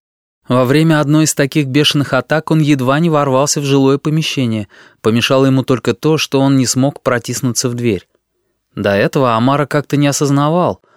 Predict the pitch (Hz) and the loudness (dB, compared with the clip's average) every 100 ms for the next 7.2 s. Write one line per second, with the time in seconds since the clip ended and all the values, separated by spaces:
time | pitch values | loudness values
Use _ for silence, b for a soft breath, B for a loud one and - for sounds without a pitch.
0 | _ - 113 - 147 143 127 123 120 - | _ -4 -4 0 0 0 -2 0 -2 -2
1 | 139 120 117 - 120 117 110 107 151 139 | -2 0 -2 0 -2 -2 -2 -2 -2 0
2 | 113 110 107 101 95 123 123 127 120 110 | 0 0 -2 -2 -2 -4 -4 -4 -4 -4
3 | 95 101 104 101 101 95 87 - - _ | -2 0 0 -2 -4 -6 -6 -10 -14 _
4 | _ _ _ _ _ _ _ - 160 147 | _ _ _ _ _ _ _ -4 -2 0
5 | 131 117 - 165 156 - 123 117 117 156 | 0 -2 -2 -4 -4 -4 -2 0 0 0
6 | 165 139 139 139 127 117 113 107 107 113 | 0 0 2 2 0 0 0 0 0 0
7 | 156 147 | -2 -6